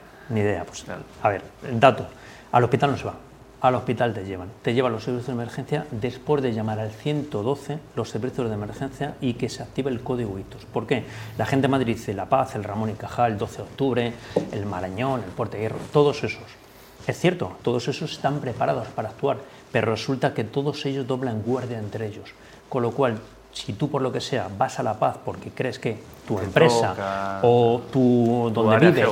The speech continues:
Speaker 1: está muy
Speaker 2: geográfica
Speaker 1: cerca,
Speaker 2: o por donde sueles
Speaker 1: vas a
Speaker 2: ir.
Speaker 1: ese hospital y no es, te cogen ambulancia y te mandan al otro.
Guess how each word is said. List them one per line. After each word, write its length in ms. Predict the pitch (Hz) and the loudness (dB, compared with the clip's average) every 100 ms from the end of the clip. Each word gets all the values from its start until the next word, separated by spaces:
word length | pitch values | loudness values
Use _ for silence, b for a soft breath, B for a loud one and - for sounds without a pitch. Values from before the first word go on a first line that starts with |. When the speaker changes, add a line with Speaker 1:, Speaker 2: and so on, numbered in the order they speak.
| 101 120 | 4 2
Speaker 1:
está 180 | 120 135 | 4 2
muy 160 | 135 | 2
Speaker 2:
geográfica 100 | 113 | 4
Speaker 1:
cerca, 260 | 110 107 - | 4 6 4
Speaker 2:
o 60 | 120 | 4
por 100 | 101 | -4
donde 260 | 101 101 | -6 -4
sueles 160 | 120 120 | 4 8
Speaker 1:
vas 160 | 147 | 8
a 40 | 143 | 6
Speaker 2:
ir. 40 | |
Speaker 1:
ese 120 | - 135 | 0 0
hospital 360 | 123 110 110 - | 0 0 -2 0
y 120 | 123 | 2
no 240 | 127 139 165 | 4 4 4
es, 260 | 247 - - - - | 2 -6 -18 -20 -4
te 140 | - 123 | 0 2
cogen 260 | 147 135 | 2 2
ambulancia 480 | 123 123 143 143 160 | 0 2 2 0 -4
y 60 | 120 | -4
te 100 | 110 | -4
mandan 320 | 127 131 110 | -4 -4 -4
al 140 | 98 | -4
otro. 240 | 98 - | -6 -8